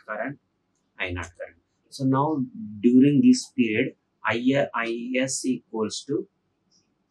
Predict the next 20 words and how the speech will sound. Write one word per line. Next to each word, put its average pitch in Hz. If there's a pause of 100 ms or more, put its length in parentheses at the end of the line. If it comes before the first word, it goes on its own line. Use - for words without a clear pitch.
(600)
output 113
current. 87
This 107 (100)
output 113
voltage 127
equals 101
to 87 (460)
V 123
S, 143 (380)
V 110
naught 131
equals 110
to 143 (380)
V 113
S, - (160)
that 101
equals 107
to 117
V 101
M 160